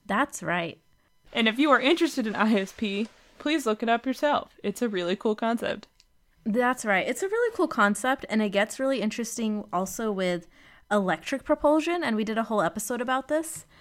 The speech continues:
Speaker 1: Because in electric propulsion, we're using ions, which are so low mass,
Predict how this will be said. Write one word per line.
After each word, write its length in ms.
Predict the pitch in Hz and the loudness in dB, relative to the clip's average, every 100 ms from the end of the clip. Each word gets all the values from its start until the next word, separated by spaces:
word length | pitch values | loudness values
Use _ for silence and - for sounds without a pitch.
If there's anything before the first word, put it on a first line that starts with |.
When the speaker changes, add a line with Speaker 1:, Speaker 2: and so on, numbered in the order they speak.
| - | -2
Speaker 1:
Because 220 | 269 262 | 2 2
in 80 | 240 | 4
electric 360 | 240 - 349 | 2 0 -4
propulsion, 380 | - 226 220 208 | -8 -4 -2 -2
we're 80 | 202 | 0
using 260 | 202 196 175 | -2 -2 -4
ions, 720 | 180 202 214 165 160 185 - _ | 2 2 2 0 -4 -8 -12 _
which 200 | 214 220 | -6 -4
are 60 | 214 | -4
so 420 | - - 240 233 | -4 -2 0 0
low 320 | 226 208 190 180 | 0 2 2 0
mass, 640 | 190 214 - - - | -2 -4 -6 -12 -14